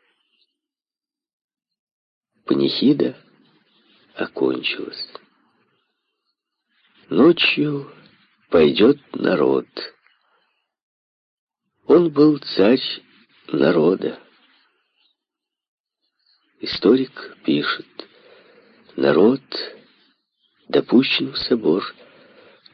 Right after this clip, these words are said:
облобызать его оледенелую руку». «Я умираю», произнес он в роковую минуту,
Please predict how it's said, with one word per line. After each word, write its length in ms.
облобызать 840
его 260
оледенелую 840
руку». 540
«Я 460
умираю», 680
произнес 640
он 120
в 40
роковую 480
минуту, 560